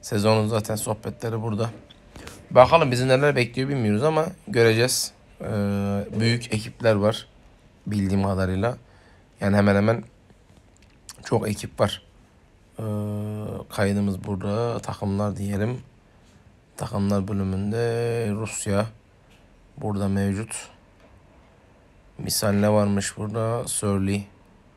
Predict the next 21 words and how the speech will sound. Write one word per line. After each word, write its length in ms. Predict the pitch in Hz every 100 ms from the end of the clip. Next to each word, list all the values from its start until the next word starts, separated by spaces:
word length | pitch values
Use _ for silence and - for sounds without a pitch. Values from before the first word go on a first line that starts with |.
| _ - -
Full 160 | 110 107
gözüküyor. 560 | 101 92 90 - 104 92 - _ _ - - _ _
Elli 260 | 110 110 139
ama. 260 | 110 104 127 - - - - - - - - - - - - - - - - - - -
İ 160 | - 107
R 80 | 110
S 160 | 120
S'nin 300 | 107 120 131
kaydı 240 | 127 123 127
açık 280 | 127 - 110
mı 60 |
acaba? 300 | 101 101 101 - - - - - - - - - - - - - - - - -
Bu 60 | 110
şekilde 360 | 117 110 113
yazınca 560 | 117 117 127 123 131 127 - - - - - - - - - - - - -
veriyor 360 | 110 135 131
mu? 200 | 131 151
Yok. 180 | 127 101
Ay, 140 | - 95
şey 200 | 104 107
istiyor. 340 | 104 - -